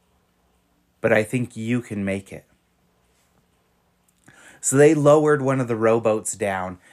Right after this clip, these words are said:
Gary grabbed his arrow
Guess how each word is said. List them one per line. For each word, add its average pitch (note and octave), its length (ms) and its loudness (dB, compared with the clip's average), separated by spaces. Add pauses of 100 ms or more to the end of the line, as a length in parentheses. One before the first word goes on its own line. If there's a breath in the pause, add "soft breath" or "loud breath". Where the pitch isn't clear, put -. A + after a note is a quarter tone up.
(220 soft breath)
Gary A#2 300 0
grabbed A2+ 460 2
his G#2+ 580 -4 (340)
arrow G2+ 460 -4